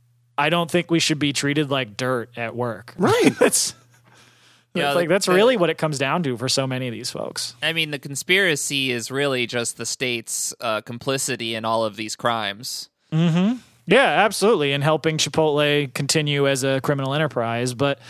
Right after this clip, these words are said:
Speaker 1: like, yeah. And so, like, as an example of that, like, we had a, a last quote from, from the workers in their statement saying, "We are here to make things better by ensuring we have the tools and the support to meet Chipotle's high standards while caring for ourselves, the crew that will come after us,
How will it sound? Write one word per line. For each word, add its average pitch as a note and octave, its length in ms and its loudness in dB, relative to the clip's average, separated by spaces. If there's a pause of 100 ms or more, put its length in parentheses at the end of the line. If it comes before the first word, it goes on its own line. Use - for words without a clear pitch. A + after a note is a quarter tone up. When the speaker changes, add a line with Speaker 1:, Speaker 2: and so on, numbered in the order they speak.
(240)
Speaker 1:
like, G3+ 220 4
yeah. B3 160 6
And F3 180 0
so, G#3+ 140 4
like, G3+ 260 4
as A3 220 2
an G#3+ 80 0
example G#3+ 400 2
of G3+ 60 0
that, A3 100 4
like, G#3+ 200 2
we G#3 120 2
had F#3+ 160 4
a, F3+ 200 4
a E3 60 6
last F3 360 2
quote F#3 340 2
from, D#3+ 380 -2
from F#3+ 240 2
the G3 60 4
workers E3 460 2
in D3+ 80 0
their C3+ 140 -2
statement F3 420 2
saying, D3+ 300 0 (360)
"We G#3+ 220 4
are D#4 80 4
here A#3 160 4
to G3+ 80 2
make E3 320 0
things E3 240 0
better B2+ 340 -2
by C#3 180 0
ensuring E3 500 2
we D3+ 140 0
have G#3+ 200 4
the D#3 80 -6
tools G#3 540 4
and D3 100 -6
the C3 60 -4
support G3 480 2
to D3+ 80 -6
meet D3+ 180 -4
Chipotle's G#3 560 2
high B3+ 240 4
standards D#3 580 0 (260)
while D#3 180 2
caring G#3 340 2
for E3+ 140 4
ourselves, B2+ 600 -2 (280)
the - 80 2
crew G#3 240 4
that G#3+ 80 6
will D#3+ 100 0
come A3+ 220 2
after F3 400 2
us, D3+ 180 2